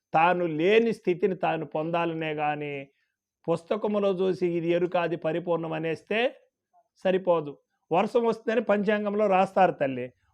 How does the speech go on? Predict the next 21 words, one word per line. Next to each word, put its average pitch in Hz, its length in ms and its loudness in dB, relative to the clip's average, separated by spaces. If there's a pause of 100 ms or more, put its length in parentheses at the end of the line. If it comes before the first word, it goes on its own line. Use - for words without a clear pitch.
వర్షం 220 280 2
ఎక్కడి 226 240 2
నుంచి 226 140 0
వస్తుంది? 214 300 -2
పంచాంగంలో 220 600 2
వస్తుందా, 220 240 -2
ప్రకృతిలో 220 520 0
వస్తుందా? 208 500 -2 (2250)
అంతే 220 260 2 (340)
సింపుల్ 311 460 6
లాజిక్ 247 360 8
కదా. 196 520 6 (220)
నేను 262 160 6
పంచాంగం 269 580 6
చదివేసినాను, 233 1000 6 (140)
నా 220 120 6
పంట 233 280 4
పండిపోతుందంటే 226 760 4
ఎట్లా 220 200 4
అవుతుంది 233 300 4
తల్లి? 190 420 4